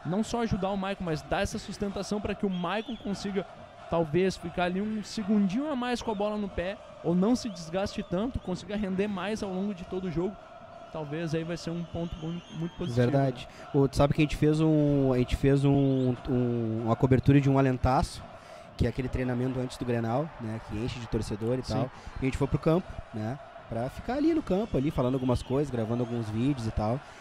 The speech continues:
Speaker 2: E o Rafael Kiel, que foi o nosso repórter de campo, desceu pro campo pra fazer, né, a cobertura do treino. E ele voltou espantado. Ele voltou assim, "Cara, eu nunca tinha visto ali de baixo como é que é o treino", ele falou.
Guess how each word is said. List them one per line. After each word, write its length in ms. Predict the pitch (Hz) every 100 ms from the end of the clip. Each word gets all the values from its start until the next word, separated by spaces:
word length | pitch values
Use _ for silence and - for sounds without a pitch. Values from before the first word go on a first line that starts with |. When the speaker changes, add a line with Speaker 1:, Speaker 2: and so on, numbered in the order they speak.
| - -
Speaker 2:
E 60 |
o 60 | 127
Rafael 400 | 147 143 135 135
Kiel, 280 | - 135 160
que 80 | -
foi 120 | 123
o 20 |
nosso 160 | 117 -
repórter 340 | - 117 120
de 80 | -
campo, 200 | 131 127
desceu 320 | 131 - 131
pro 140 | 147 131
campo 220 | 123 135
pra 80 | 123
fazer, 400 | 113 104 117 131
né, 100 | 113
a 40 |
cobertura 420 | - 117 107 117
do 40 | 117
treino. 380 | 117 113 156 156 - - -
E 60 | 131
ele 100 | 135
voltou 320 | 135 131 131
espantado. 580 | 127 - 139 143 143 143 -
Ele 120 | 113
voltou 300 | 117 117 135
assim, 180 | 135 147
"Cara, 540 | - 123 135 160 160 - - - -
eu 140 | 123 123
nunca 240 | 131 165
tinha 240 | - 160
visto 320 | 135 139 - 143
ali 140 | 147
de 100 | 151
baixo 380 | 123 127 135 -
como 180 | 139 131
é 80 |
que 140 | 131 131
é 40 |
o 60 | 131
treino", 300 | 131 123 123
ele 80 | 113
falou. 280 | 113 104